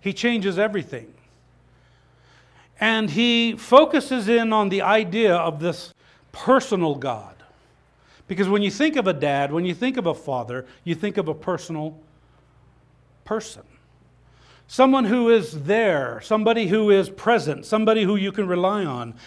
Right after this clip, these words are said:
somebody who you trust in, somebody who you believe. How many of us fathers have told our kids,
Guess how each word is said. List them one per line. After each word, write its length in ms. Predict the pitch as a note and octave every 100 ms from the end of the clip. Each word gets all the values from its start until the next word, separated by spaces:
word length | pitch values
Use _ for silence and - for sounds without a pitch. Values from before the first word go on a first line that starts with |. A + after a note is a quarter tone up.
| -
somebody 400 | - A3 A3 A3+
who 120 | F#3+
you 160 | G#3 G3
trust 400 | F#3+ G#3+ G#3+ -
in, 260 | C3+ A2+ A2 - - - -
somebody 400 | - A3 A#3+ A#3
who 100 | G#3
you 160 | G#3+ G#3
believe. 640 | F#3 F#3+ A3 C3+ F2+ - - - - _ _ _ _ _
How 80 | F3+
many 200 | G#3+ G#3
of 80 | G3
us 160 | G3
fathers 460 | G3 G3+ G3+ F#3 C#3+
have 260 | E3 C#3+ -
told 280 | G3 F#3+
our 120 | F3 E3
kids, 520 | G3+ G3 D#3 C3